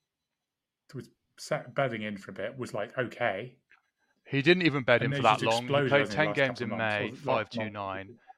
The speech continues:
Speaker 2: twenty-two in June, seven seven five. It's like, if he was that all year, that would be really good. July, eight five nine, August, nine hundred.
Speaker 1: Yeah. Yeah.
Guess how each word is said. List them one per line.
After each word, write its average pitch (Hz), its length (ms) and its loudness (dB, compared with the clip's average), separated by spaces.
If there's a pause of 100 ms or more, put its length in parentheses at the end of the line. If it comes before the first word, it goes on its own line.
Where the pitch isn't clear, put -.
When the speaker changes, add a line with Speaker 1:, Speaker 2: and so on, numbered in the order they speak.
(140)
Speaker 2:
twenty-two 139 600 -6
in 113 140 -6
June, 104 380 -6
seven 107 320 -4
seven 101 300 -6
five. 95 380 -4
It's 95 100 -12
like, 110 140 -2
if 101 40 -12
he 120 80 -4
was 117 140 -6
that 127 160 8
all 110 160 -4
year, 98 320 -4
that 104 80 0
would 101 120 -8
be 107 100 -6
really 95 240 -10
good. 92 300 -10 (600)
July, 110 640 4 (260)
eight 135 240 2
five 104 300 -2
nine, 95 440 -8 (240)
August, 120 400 -6
nine 113 300 -4
hundred. 120 360 -8
Speaker 1:
Yeah. 104 60 -8 (3500)
Yeah. 104 240 -2